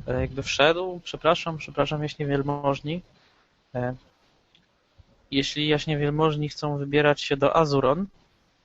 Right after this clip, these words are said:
a jak słyszałem i jak mówiła mi moja pani chcą, to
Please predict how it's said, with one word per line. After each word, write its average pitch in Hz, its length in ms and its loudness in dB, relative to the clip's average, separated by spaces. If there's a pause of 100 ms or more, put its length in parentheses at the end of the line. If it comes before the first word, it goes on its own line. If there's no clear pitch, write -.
(1700)
a 135 120 -4
jak 135 240 -2
słyszałem 135 800 2 (340)
i 135 160 -10
jak 127 220 -2
mówiła 127 440 2
mi 131 220 -8
moja 127 260 0
pani 131 280 -4
chcą, 147 400 2 (760)
to 127 280 4